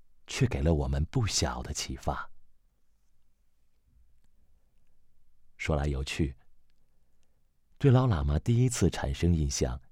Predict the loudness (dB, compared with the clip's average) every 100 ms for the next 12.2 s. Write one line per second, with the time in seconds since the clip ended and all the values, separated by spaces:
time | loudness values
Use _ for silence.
0 | -20 -20 -20 -16 -6 -4 -2 -2 -2 -2
1 | -2 -2 0 0 0 -4 -10 -14 -20 -20
2 | -20 -20 -20 -20 _ _ _ _ _ _
3 | -6 0 0 0 -2 -4 -6 -6 0 2
4 | 4 2 2 -2 -2 -2 0 0 -2 -10
5 | -14 -16 -18 -20 -20 -20 -20 _ _ -20
6 | -20 -20 -18 -2 2 4 4 2 2 0
7 | 0 -2 -6 -8 -4 0 2 2 2 0
8 | 0 0 0 0 -2 -4 -2 2 2 0
9 | 0 0 0 0 0 2 0 0 -2 -2
10 | -4 -8 -14 -20 _ _ _ _ _ _
11 | -20 -20 -20 -20 -16 -8 -8 -4 -2 -2
12 | -6 -12